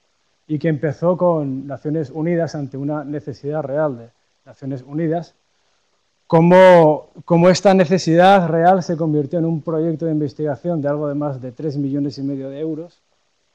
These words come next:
y cómo a partir de este proyecto de investigación se montó una empresa, la que yo lidero ahora, ¿no? Y cómo a partir de esa empresa hemos detectado que hay una necesidad real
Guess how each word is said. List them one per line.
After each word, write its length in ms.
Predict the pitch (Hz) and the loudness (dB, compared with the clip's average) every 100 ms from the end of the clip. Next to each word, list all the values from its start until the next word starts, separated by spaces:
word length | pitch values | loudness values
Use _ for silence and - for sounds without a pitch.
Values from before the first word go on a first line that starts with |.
| _ _ _ _ _ _ | _ _ _ _ _ _
y 120 | 160 | -6
cómo 200 | 160 180 | 2 4
a 80 | 196 | 6
partir 320 | 190 170 196 | 4 4 2
de 60 | 196 | 2
este 200 | - 185 | 0 -2
proyecto 360 | 170 185 185 | 0 0 0
de 80 | 190 | 0
investigación 720 | 185 170 - 170 160 175 185 180 | 0 -4 -4 -4 -4 0 0 0
se 100 | 151 | -4
montó 260 | 143 135 | -4 -4
una 120 | 156 143 | -4 -4
empresa, 460 | 117 190 139 113 110 _ _ _ _ _ _ | -4 -6 -6 -12 -16 _ _ _ _ _ _
la 320 | 135 131 127 _ _ | -10 -8 -8 _ _
que 240 | 127 117 | -18 -12
yo 220 | 120 139 | -6 -4
lidero 340 | 143 143 147 127 | -2 -2 -2 -2
ahora, 320 | 135 120 123 | -2 -4 -12
¿no? 100 | _ _ _ _ - | _ _ _ _ -8
Y 80 | |
cómo 200 | 135 196 | 0 2
a 60 | 240 | 4
partir 320 | 233 - 214 | 2 0 0
de 60 | 208 | 0
esa 160 | 202 | 0
empresa 540 | 190 156 196 202 185 147 | -4 -4 -4 -4 -6 -6
hemos 220 | 165 165 | -6 -8
detectado 480 | 165 165 127 185 165 | -8 -8 -4 -2 -2
que 100 | 160 | -4
hay 120 | 160 - _ _ - | -6 -10 _ _ -6
una 180 | 156 190 | -2 0
necesidad 600 | 196 175 175 156 156 185 | 0 -2 -8 -4 -4 -4
real 600 | 165 147 175 165 175 | -4 -2 -2 -4 -6